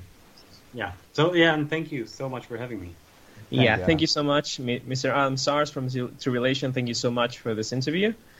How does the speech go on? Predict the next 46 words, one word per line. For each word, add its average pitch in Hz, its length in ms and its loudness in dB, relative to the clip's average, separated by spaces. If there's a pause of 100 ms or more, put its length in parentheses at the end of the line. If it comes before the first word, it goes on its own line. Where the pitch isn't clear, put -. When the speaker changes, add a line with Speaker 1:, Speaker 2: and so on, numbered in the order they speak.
(140)
Speaker 1:
So, 120 540 6
okay, 147 340 0 (200)
uh, 110 280 0
Juan 113 180 -6
Pablo, 175 240 4 (160)
anything 131 260 -2
want, 127 220 -2
you 135 60 0
want, 120 160 -4
you 120 180 -2
want 123 120 4
to 120 60 -4
say? 160 260 2 (1000)
Speaker 3:
No, 127 400 2
no, 143 280 4
nothing 135 320 0
but 123 200 0
thanks, 156 480 0
and 113 460 -2 (280)
I, 113 320 0
I 117 80 2
really 123 260 0
enjoyed 123 340 4
the 127 120 4
album, 143 640 4
and 107 380 -6
hope 120 280 0
you 117 60 2
had 120 220 4
a, 110 360 4
a 110 100 -4
great 120 300 2
launch 123 380 4
Speaker 1:
Likewise. - 40 -12
Speaker 3:
day 160 400 6
and, 110 420 0 (1200)
and 110 180 0
all 120 140 2
that, 113 200 2 (280)
that 113 240 -4
co-, 139 160 -4
that 113 400 -4
comes 123 180 0
along 123 280 2
with 135 120 0
it. 147 180 0